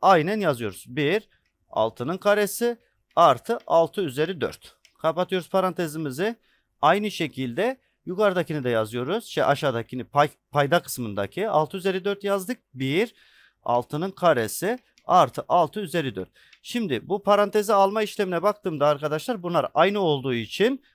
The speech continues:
bunları sadeleştirebiliyorsunuz. Üzeri çizdiğim gibi. Gerisini altı üzeri dört,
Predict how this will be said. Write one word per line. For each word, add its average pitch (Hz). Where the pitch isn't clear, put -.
bunları 151
sadeleştirebiliyorsunuz. 185
Üzeri 151
çizdiğim 135
gibi. 143
Gerisini 185
altı 151
üzeri 147
dört, 156